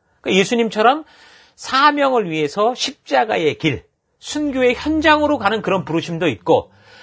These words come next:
제자들과 같이, 예수님의 제자들과 같이 같은 사명을 위해서 내가 처한 곳에서 세상을 두려워하지 않고 땅끝까지 주 예수님께서 주신 그 사명의 길을 걸어가야 되는 그런 사명을 가진 사람들도 있다라는 겁니다. 그래서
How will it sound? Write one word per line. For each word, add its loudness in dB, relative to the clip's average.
제자들과 2
같이, -4
예수님의 -4
제자들과 -2
같이 -2
같은 -2
사명을 0
위해서 0
내가 4
처한 -2
곳에서 -6
세상을 -6
두려워하지 -2
않고 -2
땅끝까지 -4
주 2
예수님께서 -6
주신 -6
그 -6
사명의 -4
길을 0
걸어가야 -2
되는 -12
그런 2
사명을 -8
가진 -8
사람들도 -12
있다라는 -12
겁니다. -20
그래서 2